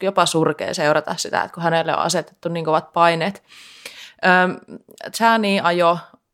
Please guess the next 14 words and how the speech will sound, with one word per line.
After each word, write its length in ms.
aivan 360
sairaan 480
nätin 460
ranin 560
ja 280
oli 320
todella 540
semmonen, 680
ä, 200
nopean 720
ja 160
varmaoloinen, 1120
ja 160
sitten 580